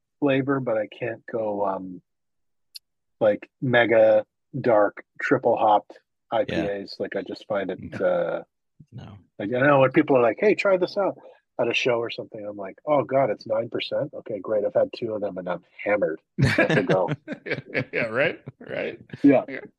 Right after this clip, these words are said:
Speaker 3: I got, still got a few songs to play. Leave me alone.
Speaker 2: So when you're performing,
Speaker 1: Yeah,
Speaker 2: do you,
Speaker 1: exactly.
Speaker 2: do you like to have a drink before, during, or do you just wait till
Speaker 1: Mm.
Speaker 2: after?
Speaker 1: I like
Speaker 2: Or does
Speaker 1: to, um, I like to maybe have one or two before,
Speaker 2: Okay.
Speaker 1: but then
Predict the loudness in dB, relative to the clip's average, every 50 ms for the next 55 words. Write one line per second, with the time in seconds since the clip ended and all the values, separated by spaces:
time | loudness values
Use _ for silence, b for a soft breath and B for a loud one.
0 | _ -20 -16 -14 -14 -14 -14 _ -12 -8 -6 -4 0 0 0 0 0 -2 -2 -2
1 | 0 0 0 0 0 -2 -6 -6 -4 -2 -2 -2 -2 -2 -2 0 0 2 2 2
2 | 2 0 -4 _ _ _ _ 0 2 4 4 4 2 2 0 2 4 4 6 6
3 | 6 4 4 4 2 2 0 -4 -4 -4 -2 0 0 0 0 0 0 -2 -2 -2
4 | -2 -2 -2 -2 -4 -6 _ _ _ -6 -6 -4 0 0 2 4 4 4 4 4
5 | 2 0 -2 -6 -10 _ _ -8 -4 -2 0 0 0 0 -2 -4 -4 -8 -10 -10
6 | _ -4 -2 -2 -2 -2 -4 -4 -4 -4 -2 0 0 0 0 0 0 0 2 2
7 | 0 0 -2 -4 -8 -8 -10 -12 -16 _ _ _ _ _ _ _ _ _ -20 -20
8 | -16 -8 -2 2 4 4 4 2 0 0 0 0 2 4 6 6 6 6 6 4
9 | 0 -4 -6 -14 -18 _ _ _ _ _ _ _ _ _ _ -2 0 2 2 2
10 | 0 0 -2 -4 -2 -2 -2 -2 -2 0 0 0 0 -2 -4 -8 -8 -6 -6 -6
11 | -6 -8 -10 -10 -10 -10 -8 -8 -8 -8 -10 -12 -12 _ -14 -12 -10 -8 -8 -10
12 | -12 _ _ _ _ _ _ _ _ -18 -18 -16 -16 -18 -18 -18 _ _ -12 -10
13 | -6 -4 -4 -2 -4